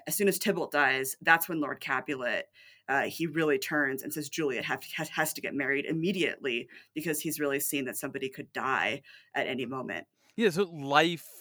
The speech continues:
Speaker 2: already has this sort of tinge on it of the, you know, impending doom, but then we, we layer things on top of that, and this kind of, again, harkens back to this thing we were saying earlier about how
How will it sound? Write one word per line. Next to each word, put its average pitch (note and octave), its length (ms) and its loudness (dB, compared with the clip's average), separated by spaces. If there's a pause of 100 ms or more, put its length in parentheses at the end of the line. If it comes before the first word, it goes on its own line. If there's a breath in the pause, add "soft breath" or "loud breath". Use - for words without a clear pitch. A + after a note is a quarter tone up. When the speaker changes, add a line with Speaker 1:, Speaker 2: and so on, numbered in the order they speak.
(300)
Speaker 2:
already C#3+ 680 6
has B2 260 8
this A2+ 140 -6
sort B2 180 -2
of G#2 140 -6
tinge C#3 520 -2
on G#2+ 300 -2
it G2+ 300 -2
of G2+ 400 -2
the, G#2 400 -8
you A2 100 -10
know, G2+ 140 -8
impending G#2+ 640 -8
doom, A#2+ 260 -2
but G2+ 100 -4
then A#2+ 140 -4
we, A#2+ 240 -8
we B2 180 -14
layer C#3 600 2
things B2+ 560 -2
on A2+ 480 0
top G#3+ 300 0
of G2 160 -6
that, F#2 220 -4
and A#2 100 -2
this A2+ 160 -6 (100)
kind A2+ 180 -6
of, G2 80 -12 (220)
again, A#2+ 320 -6
harkens G#2 400 -6
back G2+ 220 -2
to G#2 80 -10
this G2 100 -16
thing G2+ 180 -12
we G2 80 -14
were G2 60 -16
saying G2 260 -8
earlier G#2+ 380 -6
about G2 340 -4 (440 loud breath)
how A2+ 360 4